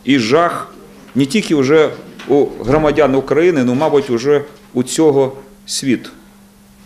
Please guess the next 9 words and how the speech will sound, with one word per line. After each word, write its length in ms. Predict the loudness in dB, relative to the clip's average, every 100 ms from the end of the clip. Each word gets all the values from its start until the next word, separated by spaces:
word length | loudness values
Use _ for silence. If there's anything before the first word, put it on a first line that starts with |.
| -20 -20 -20 -20 -20 -20 -20 -20 -20 -20 -20 -20 -20 -20 -20 -20 -20 -4
Тільки 380 | -4 2 2 2 -2 -14 -20 -20 -20 -20 -20 -20 -20 -20 -20 -20 -20 -20 -20 -20 -20 -20 _ -20 -20 -10
відбувся 640 | -6 0 2 2 2 0 0 -8 -20 -20 -6
так 180 | -2 -2
званий 320 | -2 -2 0
вирок 380 | 0 0 0 -4 -16 -8
за 160 | -2 -2
газовою 400 | -2 -4 -6 -6
справою, 580 | -6 -2 0 0 -2 -6 -16 -20 -20 -20 -20 -20 -16
справою, 720 | -10 0 2 4 4 2